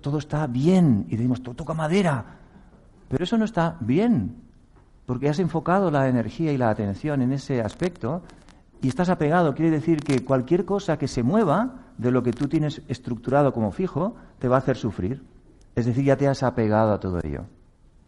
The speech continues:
¿Lo veis? Entonces, la clave es la atención. ¿Y cuál es? Cambiar la atención. ¿En qué dirección? Poner atención y apegarte, entre comillas,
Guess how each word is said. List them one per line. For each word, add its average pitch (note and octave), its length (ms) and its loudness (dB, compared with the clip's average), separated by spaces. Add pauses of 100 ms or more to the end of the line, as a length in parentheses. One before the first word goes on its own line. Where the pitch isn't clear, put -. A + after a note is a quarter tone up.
(380)
¿Lo F2 80 -8
veis? C#3 320 -10 (640)
Entonces, D#3+ 240 0
la D#3+ 120 0
clave F#3 220 2
es G#3 60 0
la G3 60 2
atención. C#3 640 0 (260)
¿Y A#2 80 -4
cuál E3+ 200 0
es? G#2+ 380 -2 (380)
Cambiar B2+ 280 -2
la E3+ 80 2
atención. A#2 540 -2 (180)
¿En A#2+ 100 -4
qué D3+ 100 -2
dirección? D3+ 560 -2 (440)
Poner C3+ 220 4
atención E3+ 640 2 (640)
y A#2 100 2
apegarte, B2 680 2
entre F2 200 -6
comillas, G#2 540 -4